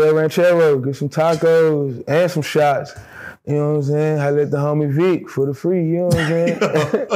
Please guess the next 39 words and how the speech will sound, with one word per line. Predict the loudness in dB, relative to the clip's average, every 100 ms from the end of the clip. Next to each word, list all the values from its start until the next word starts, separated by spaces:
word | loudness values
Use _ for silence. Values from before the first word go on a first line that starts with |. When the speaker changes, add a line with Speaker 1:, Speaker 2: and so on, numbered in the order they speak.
| -2
Speaker 2:
Yeah, | -2 0
yeah. | -2 -4 -6
Speaker 1:
<laughs> | -4
Yeah, | 0
that | 2 0
shit | 0 -2 0
come | 0 0
in | 0
handy. | 0 2 2 0 -2 -6 -10
Speaker 2:
Nigga, | -6 -2 0 0 -2 -6 -12 -10
nigga. | -2 0 0 -2 -4 -2 -2 -4 -6 -14
<laughs> | -2
It | 2 2
gives, | 2 -4 -10 -10
it | -2
gives | 0 2
you | 2
reason | 2 2 0
to |
stay | 0 0
right | 0 0 0
where | 0 0
you | 0 0
at, | -2 -4 -4
goddamn. | -4 -2 -2 0
Speaker 1:
Yeah, | 0 -2 -2 -2 0
yeah. | -2 -4 -10 _ -20 -20 -20 _
Speaker 2:
All | -2
right, | -2
well, | 0
let's | 0 0
go | 0
and | 0
do | 0
it |
like | 0 -2
this, | -2 -2
man. | -2 0
Um, | -2 -2 -4 -6